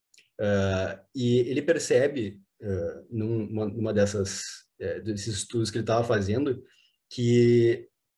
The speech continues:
o, o, quando o salário mínimo era aumentado, o desemprego também estava aumentando, né? Só que daí quando ele leva isso, né, pro, pro, pro Departamento de Trabalho, os, né, os, os pares dele,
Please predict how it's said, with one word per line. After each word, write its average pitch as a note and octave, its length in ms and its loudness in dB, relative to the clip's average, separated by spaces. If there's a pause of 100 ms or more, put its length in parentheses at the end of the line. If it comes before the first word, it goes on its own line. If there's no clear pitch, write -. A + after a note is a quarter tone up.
(120)
o, C3+ 180 0 (960)
o, - 40 -20 (160)
quando B2 180 2
o C3 40 2
salário C#3 280 4
mínimo D3 200 4
era D3 100 6
aumentado, A#2+ 800 0 (500)
o - 100 -10
desemprego B2+ 520 2
também B2 240 2
estava A#2 240 0
aumentando, G2+ 540 0 (340)
né? - 220 -16 (800)
Só - 100 0
que B2 80 -4
daí C#3+ 100 6
quando E3+ 140 4
ele E3 140 6
leva C#3+ 420 6
isso, A#2+ 340 0
né, G#2 240 -2
pro, G2+ 180 -8
pro, F#2+ 600 0
pro B2 100 -6
Departamento A2+ 400 2
de A#2+ 60 -6
Trabalho, B2+ 640 2 (380)
os, B2 320 -14 (480)
né, A2 100 0
os, A2 240 0
os F#2+ 160 -8
pares B2+ 380 2
dele, A#2+ 480 2